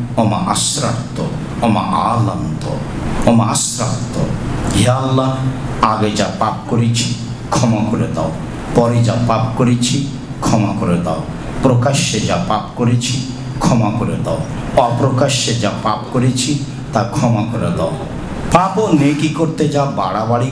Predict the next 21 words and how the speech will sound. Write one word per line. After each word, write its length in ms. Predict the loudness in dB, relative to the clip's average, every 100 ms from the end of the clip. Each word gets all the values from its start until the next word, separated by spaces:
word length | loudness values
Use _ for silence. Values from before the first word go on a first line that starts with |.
| 0
করেছি 360 | 0 0 0 -2 2
তুমি 200 | 4 4
জানো, 360 | 2 0 -2 -4 -6 -6 -4
সেটা 280 | 0 2 0
ক্ষমা 300 | 0 0 0 0
করে 180 | 0
দাও। 200 | 0 0 -2 -6 -6 0 2
ওয়া 160 | 2
আনতা 280 | 2 2 0
আ'লামু 680 | 2 0 2 2 2 2 2
বিহি 240 | 2 0
মিন্নি। 560 | 0 2 2 2 0 -2 -4 -4 -4 0
আর 160 | 0 0 0 0
পাপের 280 | 2 2 0
খবর 340 | 0 2 2 2
অনেকটা 440 | 2 2 0 0
আমি 420 | -2 0 2 2
জানি 320 | 2 0 0 0
না, 120 | 0 0 -2
তুমি 220 | 0 2
জানো, 360 | 2 0 -2